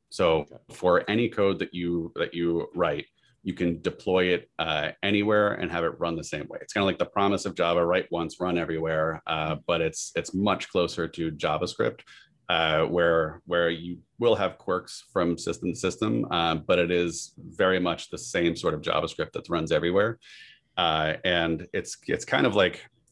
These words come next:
Speaker 1: it's kinda like Docker containers for application level code.
Speaker 2: Mm-hmm.
Speaker 1: Like, you get the, you get the sandbox for logic, uh, you get the,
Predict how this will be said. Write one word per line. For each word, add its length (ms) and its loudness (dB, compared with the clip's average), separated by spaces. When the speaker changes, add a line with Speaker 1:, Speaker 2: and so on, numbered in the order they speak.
Speaker 1:
it's 100 -6
kinda 200 2
like 200 0
Docker 300 2
containers 680 -2
for 340 2
application 600 -2
level 460 -2
code. 340 -4
Speaker 2:
Mm-hmm. 80 -10
Speaker 1:
Like, 100 -2
you 80 -2
get 240 2
the, 360 2
you 80 -2
get 120 2
the 80 -2
sandbox 680 0
for 120 -2
logic, 480 -2
uh, 360 0
you 220 -6
get 240 0
the, 440 0